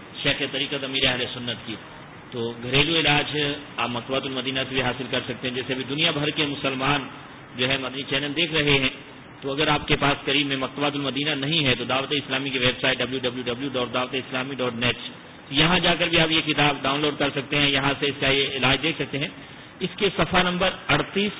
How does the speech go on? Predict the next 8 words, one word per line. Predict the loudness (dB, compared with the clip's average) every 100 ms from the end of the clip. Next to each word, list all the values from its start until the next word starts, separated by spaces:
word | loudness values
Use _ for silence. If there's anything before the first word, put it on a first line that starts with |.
| -2
اور | 0 0
صفحہ | 2 2
نمبر | 4 2
انتالیس | 2 4 4 4 2
پر | 0 0 -4 -16 -18 -18 -16 0
خشک | 0 0 4
خارش | 6 6 4 0 -2
اور | 0